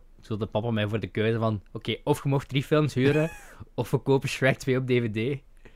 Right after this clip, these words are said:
Speaker 1: Ik heb toen Shrek twee op D V D gekocht en ik heb heel veel Shrek twee gezien in mijn leven.
Speaker 2: <laughs>
Speaker 1: En de eerste had ik wel, maar ik had die nog op V H S, denk ik.
Speaker 2: Mm.
Speaker 1: Toen dat zo net, allee, dat zo op de
Speaker 2: Een overgang,
Speaker 1: borderline
Speaker 2: ja.
Speaker 1: zo.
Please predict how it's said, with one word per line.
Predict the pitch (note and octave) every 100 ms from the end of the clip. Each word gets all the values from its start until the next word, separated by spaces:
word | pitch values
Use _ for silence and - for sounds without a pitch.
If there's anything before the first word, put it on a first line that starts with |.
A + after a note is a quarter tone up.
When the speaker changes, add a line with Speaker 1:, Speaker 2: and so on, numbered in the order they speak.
| - - - - - -
Speaker 1:
Ik | -
heb | C3+
toen | - D#3
Shrek | - D#3 D3+
twee | D#3+
op | D#3+
D | D3+
V | D#3+
D | C3+ C3+
gekocht | F3 - D#3+ -
en |
ik | C3+
heb | C#3
heel | A#2 D#3 F3
veel | D3
Shrek | - D3+ D3
twee | A#2+ D#3 D#3
gezien | B2 C3
in | B2+
mijn | B2
leven. | B2+ C3 C3 C3+ C3 B2+ -
Speaker 2:
<laughs> | - - -
Speaker 1:
En | D#3 D#3
de |
eerste | D3+ D3 F3 -
had | B2+ D3
ik | G3
wel, | A#3+ B3+
maar | G#3
ik | D#3
had | D3
die | D3+
nog | C3+
op | A#2+
V | - B2
H | A#2+ G#2+ C3+
S, | C3+
denk | D#3+ E3+ F#3+
ik. | G#3 - -
Speaker 2:
Mm. | G#2 F2+ -
Speaker 1:
Toen | - C#3+
dat | C3+
zo | A#2+
net, | B2 A#2+ B2+ -
allee, | B2+ B2
dat | B2+
zo | B2 B2+
op | A2 A2
de |
Speaker 2:
Een | A#2+
overgang, | A#2 A#2 G#2+ F#2+
Speaker 1:
borderline | A#2+ B2 B2+
Speaker 2:
ja. | C3+
Speaker 1:
zo. | D3